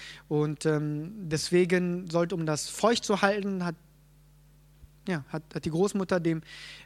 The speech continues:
äh, der Erika so eine Halterung gebastelt. Sie fand das aber unbequem und hat das zwischendurch immer wieder abgenommen. Und als sie, die Trockenheit war ein Grund, der andere Grund war der, dass, äh, wenn sie draußen gewesen sind mit der Tochter,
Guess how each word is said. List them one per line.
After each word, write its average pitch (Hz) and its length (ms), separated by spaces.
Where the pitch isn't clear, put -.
äh, 151 160
der 156 100
Erika 185 540
so 160 80
eine 160 180
Halterung 165 320
gebastelt. 147 460
Sie 156 140
fand 247 200
das 220 140
aber 185 180
unbequem 165 680
und 151 80
hat 180 100
das - 160
zwischendurch 190 380
immer 175 160
wieder 165 160
abgenommen. 139 500
Und 151 320
als 233 460
sie, 240 400
die 180 1040
Trockenheit 208 400
war 180 140
ein 214 240
Grund, 226 260
der 185 80
andere 208 240
Grund 180 240
war 180 100
der, 180 220
dass, 180 300
äh, 160 320
wenn 160 120
sie 151 120
draußen 196 460
gewesen 156 320
sind 160 100
mit 151 100
der 151 80
Tochter, 185 360